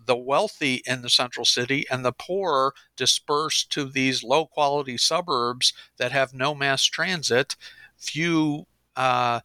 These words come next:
few jobs, and few he-, public health facilities? That may be a worse thing. Both of those options are bad,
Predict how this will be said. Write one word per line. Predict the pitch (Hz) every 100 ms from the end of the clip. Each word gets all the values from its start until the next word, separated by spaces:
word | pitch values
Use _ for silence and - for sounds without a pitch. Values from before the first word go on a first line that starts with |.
| _ _ _ _ -
few | - 156 175
jobs, | 131 135 175 156 123 139 139 - _ _
and | 127 131 131 123
few | - 151 165
he-, | - - _
public | - 143 139
health | 165 196 254 - -
facilities? | 110 101 95 90 - - - - - _ 120
That | 151 -
may | 156 147
be | 147 156
a | 156
worse | 151 135 151 -
thing. | - 202 - 92 98 - - _
Both | 131 196 -
of | 151
those | 135 120
options | 131 131 - 127 113
are | 110
bad, | 101 120 165 160 90 92